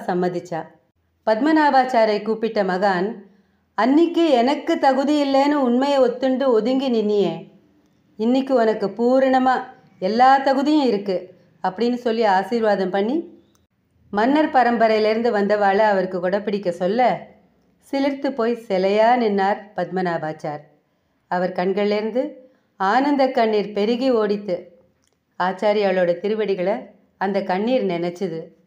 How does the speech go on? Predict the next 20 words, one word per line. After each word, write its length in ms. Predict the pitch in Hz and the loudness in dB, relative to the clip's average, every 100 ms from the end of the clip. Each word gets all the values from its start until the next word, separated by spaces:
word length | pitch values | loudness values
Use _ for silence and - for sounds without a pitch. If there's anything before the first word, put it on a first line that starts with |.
| _ _ _ _ _ _ - | _ _ _ _ _ _ 0
தாளடி 500 | 220 269 320 320 311 | 2 4 4 4 2
பணிந்தோரை 680 | 277 233 269 277 269 254 240 | 2 2 2 4 4 4 2
தலை 280 | 226 196 240 269 | 2 2 2 2
உயர 280 | 269 269 269 | 2 4 4
வைக்கும் 420 | 233 233 220 208 | 2 0 -2 0
மகான் 440 | 190 214 202 175 226 247 - _ _ - - | 0 0 0 0 -2 -6 -18 _ _ -20 -4
தன்னடக்கம் 640 | 180 202 233 247 240 262 | 0 2 2 2 2 2
மிக்க 260 | 254 254 294 | 0 0 0
பண்டிதரை 580 | 233 220 240 233 196 190 254 - _ _ _ | 2 0 2 2 2 2 -2 -6 _ _ _
சகல 540 | - 226 247 311 330 | -2 0 4 4 6
விதத்திலையும் 640 | 277 269 294 285 285 277 - - _ _ - | 4 4 2 2 0 0 -4 -10 _ _ -4
உயர்ந்தவராக்கி 880 | 214 240 262 254 240 220 214 214 294 349 - _ _ _ | 0 2 2 2 2 2 2 0 -4 -4 -8 _ _ _
உன்னத 540 | 240 277 320 330 339 320 | 0 4 6 6 6 4
நிலையை 320 | 262 240 262 | 4 4 4
அடைய 280 | 226 208 247 | 4 4 2
வைக்கிறதுக்காக 680 | 233 220 190 196 190 185 196 | 2 -2 -4 -2 0 0 2
தான் 240 | 202 175 202 214 _ _ - | 0 0 -6 -12 _ _ -6
ஒரு 200 | 202 196 | -2 0
நாடகம் 460 | 196 185 196 208 208 | 2 2 0 0 0
நிகழ்த்தி 460 | 202 202 202 277 | 0 0 -2 -4